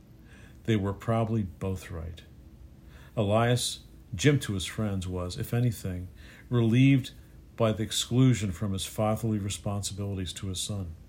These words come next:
He preferred the aroma of cigar smoke and ale spilled on wood at a local pub, and to the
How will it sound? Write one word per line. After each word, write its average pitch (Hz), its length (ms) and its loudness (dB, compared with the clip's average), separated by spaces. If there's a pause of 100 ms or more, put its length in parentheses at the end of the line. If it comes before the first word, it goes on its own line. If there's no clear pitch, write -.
(760)
He 147 100 8
preferred 127 520 6
the 110 100 2
aroma 107 440 2
of 92 80 -6
cigar 110 440 2
smoke 104 480 -4
and 101 200 -4
ale 104 340 -2
spilled 110 420 0
on 104 220 0
wood 104 220 0
at 87 120 -8
a 92 40 -4
local 98 380 -4
pub, 107 420 -2 (1160)
and 120 140 4
to 120 120 0
the 92 120 -4